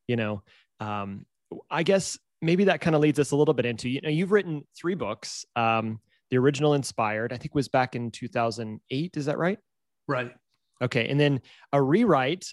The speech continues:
Speaker 1: an, an updated version of that in two thousand eighteen. So you had a, a good ten-year, um,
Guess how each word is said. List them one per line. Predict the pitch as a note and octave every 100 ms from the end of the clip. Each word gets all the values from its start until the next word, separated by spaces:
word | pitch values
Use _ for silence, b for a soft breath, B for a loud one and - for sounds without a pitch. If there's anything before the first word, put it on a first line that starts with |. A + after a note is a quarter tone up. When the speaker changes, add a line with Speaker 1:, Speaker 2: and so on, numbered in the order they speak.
| -
Speaker 1:
an, | B2+ B2+
an | C3 B2+
updated | C#3 D#3+ C#3+ A#2+
version | B2+ B2 B2
of | A#2
that | A#2 A2+ A#2+ B2
in | A#2
two | B2
thousand | A#2+ A2+ A#2 -
eighteen. | C#3 - A#2+
So | A2 C3
you |
had | A2+
a, | C3+ A#2+
a |
good | C3 D3
ten-year, | - C#3 C3 B2+ B2+ C3 -
um, | A#2+ A#2 A2+ A2+ A2+